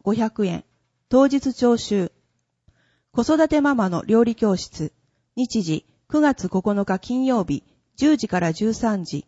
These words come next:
場所、南部小見線。定員二十五人。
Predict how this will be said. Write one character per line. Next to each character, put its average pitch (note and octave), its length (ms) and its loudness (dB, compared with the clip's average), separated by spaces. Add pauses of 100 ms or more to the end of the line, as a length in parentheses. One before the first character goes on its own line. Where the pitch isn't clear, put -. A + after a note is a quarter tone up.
(340)
場 G3+ 140 0
所、 - 300 -2 (280)
南 C#4 240 4
部 A3 80 2
小 F#3 160 -2
見 F#3+ 100 -4
線。 F#3 300 -6 (420)
定 C4+ 220 4
員 C4+ 180 2
二 C4 140 0
十 F#3+ 220 2
五 E3 160 -2
人。 F3+ 180 -6